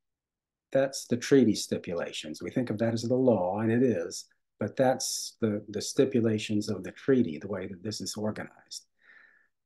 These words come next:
There's two different passages where they call the witnesses, and then there's a deposition of a written copy. And then in chapter twenty-eight, there's the curses and blessings chapter. You might have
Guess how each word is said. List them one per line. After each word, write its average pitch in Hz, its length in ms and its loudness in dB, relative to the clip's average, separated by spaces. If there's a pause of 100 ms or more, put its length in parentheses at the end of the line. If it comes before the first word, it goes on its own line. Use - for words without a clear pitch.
(140)
There's 123 220 4
two - 160 4
different 147 320 6
passages 113 920 0
where 110 140 2
they 104 280 -4 (260)
call 113 340 4
the 95 120 -2
witnesses, - 880 0 (1000)
and 113 260 0
then 120 160 8
there's 113 240 4
a 113 80 2
deposition 110 640 0
of 107 100 -2
a 98 40 -6
written 113 280 0
copy. 101 600 -6 (600)
And 143 200 6
then 131 140 8
in 117 120 10
chapter 131 380 4
twenty-eight, 131 600 4
there's 113 220 -2
the - 120 -4
curses 123 680 2
and 101 220 0
blessings 107 600 0
chapter. - 420 -10
You 110 160 -2
might 123 220 -2
have 110 140 -4